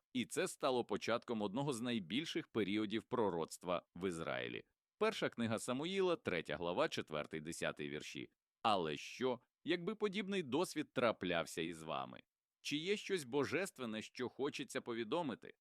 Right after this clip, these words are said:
Коли ви чуєте чистий голос у вісні, грає щось могутнє. Можливо, ви не впевнені щодо наступного кроку у своєму житті або перед вами стоїть важливе рішення. Цей голос може бути провідником,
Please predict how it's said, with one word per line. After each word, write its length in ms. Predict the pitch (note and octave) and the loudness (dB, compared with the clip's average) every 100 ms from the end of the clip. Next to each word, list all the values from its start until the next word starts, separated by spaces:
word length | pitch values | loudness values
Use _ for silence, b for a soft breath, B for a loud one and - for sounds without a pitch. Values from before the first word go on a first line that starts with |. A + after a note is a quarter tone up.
| _ _ _ | _ _ _
Коли 200 | D3 D3 | 2 4
ви 140 | C3+ | 2
чуєте 380 | B2 C3+ B2+ A2+ | 0 0 0 0
чистий 360 | G2+ B2 - A#2 | -2 -4 -2 -2
голос 380 | G#2+ G2 F#2 G2 | 0 -2 -2 -4
у 60 | |
вісні, 480 | F#2 F#2+ C#3+ E3+ - | -6 -6 -6 -6 -6
грає 420 | G#2+ B2 D#3 E3+ D#3 | -6 -2 2 2 -2
щось 440 | - A#2+ B2 - | -4 0 0 0
могутнє. 600 | B2 A#2 B2 A2+ D#2+ C2+ - _ - | 0 0 0 -4 -6 -12 -16 _ -8
Можливо, 760 | A2+ F3 F#3 D3 G#3+ B3 A3 | -2 2 2 2 0 4 4
ви 180 | G3 G#3 | 6 4
не 140 | F#3+ E3+ | 2 -2
впевнені 640 | - B2+ D3+ D3+ C#3+ B2+ | 0 2 2 0 -2 -2
щодо 340 | - C3 A#2 A#2 | -2 -2 0 0
наступного 720 | A2+ - C#3 - A2 A2 G#2 | -2 -2 -4 -2 -2 -2 -2
кроку 540 | - C#3 D#3+ C#3+ D3 | 2 2 2 0 -2
у 100 | - | -2
своєму 520 | A#2+ A2 A#2 A2+ G2+ F#2 | -4 -2 0 0 0 -2
житті 540 | G2 F2+ - D3 - | -4 -6 -4 -4 0
або 300 | B2+ B2 C3+ | 0 2 0
перед 260 | C3 A2+ F#2+ | 2 0 2
вами 320 | C3+ D#3+ C#3 | 0 2 -2
стоїть 440 | - B2 A#2 B2+ | -2 -2 -2 -2
важливе 540 | A2+ A2+ F#2+ G#2+ A2 A#2 | -2 -2 0 0 0 0
рішення. 540 | G#2+ D#2+ F#2 D#2+ C2+ - _ _ _ | 0 -4 -6 -8 -10 -14 _ _ _
Цей 260 | - A#2 F#2 | -2 0 0
голос 520 | G#2+ F3+ F3+ E3 - _ _ - | 0 0 0 -4 -10 _ _ -8
може 340 | C#3+ G3 E3+ | -4 -2 0
бути 280 | E3 F3+ F3+ | -2 -2 -4
провідником, 920 | - E3+ D#3+ C#3 D3+ C3+ A2+ A#2 A#2+ | -2 -4 -2 -2 -6 -2 0 0 -2